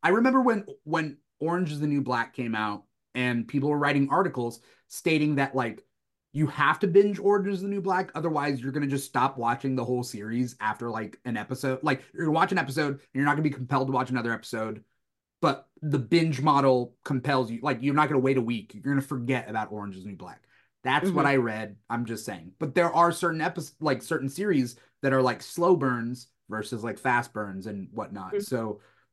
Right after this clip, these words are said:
Speaker 1: different models. But I think that, like, the M A rating is a push on Marvel for branding purposes.
Speaker 2: Mm-hmm.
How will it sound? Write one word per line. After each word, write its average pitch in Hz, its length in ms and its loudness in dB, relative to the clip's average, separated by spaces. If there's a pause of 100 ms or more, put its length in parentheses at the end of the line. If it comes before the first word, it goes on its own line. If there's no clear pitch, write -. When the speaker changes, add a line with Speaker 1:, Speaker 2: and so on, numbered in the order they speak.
(260)
Speaker 1:
different 143 540 -2
models. 123 720 -2
But 147 280 -2
I 147 100 2
think 180 380 -6
that, 185 200 0
like, 170 180 2
the 139 140 -4
M 147 160 0
A 151 120 2
rating 127 580 2 (440)
is 190 220 8
a 180 60 4
push 175 220 0
on 156 120 -2
Marvel 135 480 0 (180)
for 123 80 -4
branding 147 720 -2
purposes. 220 800 -4 (400)
Speaker 2:
Mm-hmm. 214 300 2